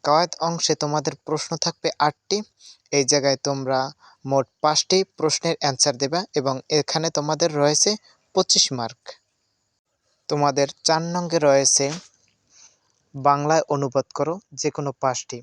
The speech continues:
এই জায়গায় তোমাদের আটটি থাকবে, তোমরা এই জায়গা থেকে পাঁচটির অ্যান্সার দিবা।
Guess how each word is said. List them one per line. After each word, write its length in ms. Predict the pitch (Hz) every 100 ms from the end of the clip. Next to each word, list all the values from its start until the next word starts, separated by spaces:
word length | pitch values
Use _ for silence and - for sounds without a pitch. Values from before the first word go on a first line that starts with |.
| _ _ _ _ _
এই 80 | 147
জায়গায় 280 | 156 165 170
তোমাদের 360 | 170 175 180 - -
আটটি 360 | 196 - -
থাকবে, 400 | - 185 165 208 233 - _ _
তোমরা 320 | 147 139 131 131 127 _
এই 140 | 160
জায়গা 260 | 147 160 175
থেকে 260 | - 180 214 - -
পাঁচটির 380 | 151 - 156 151
অ্যান্সার 380 | 143 131 - 120
দিবা। 260 | 123 113